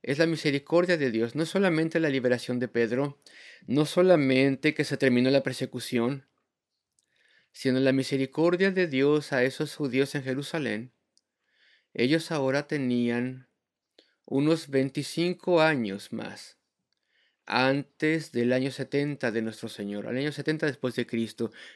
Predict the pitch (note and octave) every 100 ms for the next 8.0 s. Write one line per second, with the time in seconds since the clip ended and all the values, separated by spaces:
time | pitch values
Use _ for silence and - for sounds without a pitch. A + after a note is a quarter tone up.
0 | _ - A#2+ B2 B2 A#2+ B2+ C3 C#3 C3+
1 | C3 C3+ B2 C#3 C3+ C3+ B2+ - A#2+ D3
2 | B2 - - - B2+ C#3+ - C3+ C3+ C3+
3 | C#3 D#3 D3+ C3 C#3+ D#3 E3+ D#3 C3+ B2+
4 | A#2 A#2+ A#2+ B2+ A#2 G#2+ G#2 G2+ A#2+ _
5 | _ _ _ _ _ _ _ _ _ _
6 | _ A#2 C3+ E3 D3+ C3+ C3+ C3+ C#3+ D#3
7 | D#3+ E3+ E3+ E3+ D3+ A2+ G#2 - -